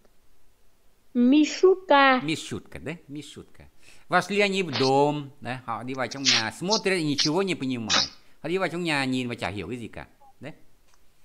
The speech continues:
Speaker 1: Chả hiểu cái gì.
Speaker 2: М, да.
Speaker 1: Ai đã ngồi
Speaker 2: Кто
Speaker 1: trên
Speaker 2: сидел на моем стуле? Зарычал,
Speaker 1: Тау.
Speaker 2: зарычал. Михайло, Михайло Иванович, да? <laughs> Михаил Иванович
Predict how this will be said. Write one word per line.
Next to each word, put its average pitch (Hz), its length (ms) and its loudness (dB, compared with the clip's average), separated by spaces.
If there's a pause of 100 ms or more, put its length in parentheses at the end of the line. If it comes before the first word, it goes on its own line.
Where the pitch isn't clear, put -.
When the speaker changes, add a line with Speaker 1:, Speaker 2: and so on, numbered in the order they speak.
(100)
Speaker 1:
Chả 240 100 4
hiểu 214 300 2
cái 254 200 4
gì. 240 80 6
Speaker 2:
М, 196 260 0 (360)
да. 98 140 -16 (460)
Speaker 1:
Ai 262 340 6
đã 247 260 2
ngồi 220 720 6
Speaker 2:
Кто - 140 -20
Speaker 1:
trên 254 400 6
Speaker 2:
сидел 208 260 2
на 190 120 -2
моем 175 360 2
стуле? 131 640 -4 (260)
Зарычал, 147 720 2 (120)
Speaker 1:
Тау. 254 140 4
Speaker 2:
зарычал. 233 680 2
Михайло, 165 680 0 (680)
Михайло 170 540 4 (160)
Иванович, 82 500 -4
да? 117 100 -12 (500)
<laughs> 160 220 2 (840)
Михаил 247 360 -4
Иванович 98 480 -8